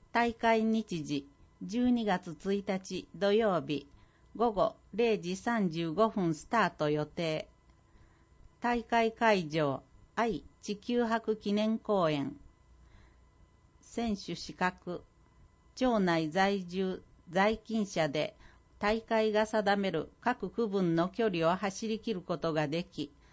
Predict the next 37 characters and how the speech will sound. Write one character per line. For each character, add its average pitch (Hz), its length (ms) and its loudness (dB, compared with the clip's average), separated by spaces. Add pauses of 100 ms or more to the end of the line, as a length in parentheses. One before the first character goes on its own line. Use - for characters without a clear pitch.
(280)
大 226 200 2
会 220 300 0
当 214 260 2
日 202 460 -4 (100)
参 220 360 -4
加 214 140 -2
で 196 160 -2
き 220 140 -4
る 180 100 -4
方。 - 440 -4 (1400)
募 214 200 4
集 233 340 0
区 226 180 2
分、 160 300 0 (580)
小 233 360 2
学 233 260 0
生、 - 440 -2 (540)
男 214 300 2
子、 156 320 -6 (320)
女 214 180 4
子、 - 300 -10 (680)
小 240 300 2
学 233 320 0
四 226 160 4
年 226 240 2
生 175 300 0
か 156 160 0
ら 160 200 2 (380)
六 202 280 -2
年 208 280 2
生、 143 320 -2 (800)
大 233 200 2
会 226 320 0
時 160 140 -4
の 160 160 2
距 190 180 -4
離、 151 200 -4